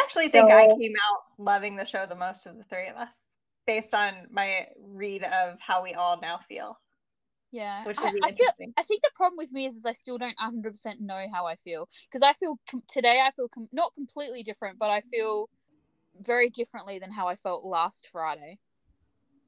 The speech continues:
Speaker 3: So
Speaker 1: All I know is I've never cried so much or so often or for so long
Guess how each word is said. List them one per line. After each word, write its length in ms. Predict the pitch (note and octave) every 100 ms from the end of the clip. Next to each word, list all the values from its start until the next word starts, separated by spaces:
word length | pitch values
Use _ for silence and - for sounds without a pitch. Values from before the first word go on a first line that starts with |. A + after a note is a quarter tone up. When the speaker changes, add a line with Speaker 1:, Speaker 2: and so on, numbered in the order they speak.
| _ -
Speaker 3:
So 180 | G3 F3+
Speaker 1:
All 160 | G3
I 100 | B3 C4+
know 200 | B3 A#3+
is 80 | A#3
I've 180 | A3 F#3+
never 300 | F#3+ F#3+ G3
cried 480 | - F3+ F3 F3+ -
so 300 | - - F#3+
much 380 | G3 F#3+ F#3+ -
or 160 | F#3 F3+
so 160 | -
often 640 | F#3 E3+ F3+ - G#3 G3+
or 180 | G#3 F#3
for 160 | - F#3
so 240 | - F#3+
long 500 | F#3 F3 E3+ F3+ F3+